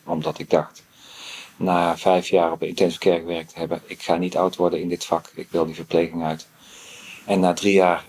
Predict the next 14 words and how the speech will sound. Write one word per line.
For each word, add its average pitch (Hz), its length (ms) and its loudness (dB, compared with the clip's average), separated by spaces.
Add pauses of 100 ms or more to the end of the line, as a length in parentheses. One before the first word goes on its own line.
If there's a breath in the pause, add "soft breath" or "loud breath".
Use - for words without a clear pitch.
rondzwerving 90 680 2
dacht 82 220 -2
ik, 82 120 -14
"Hans, 85 280 -2
jij 82 120 -4
bent 80 260 -6
echt - 240 -8
wel 82 300 2 (260)
geschikt - 380 -2
voor 82 320 -6 (280)
naar 85 140 -2
de 80 80 -6
patiënt 80 300 4
terug." 80 220 -2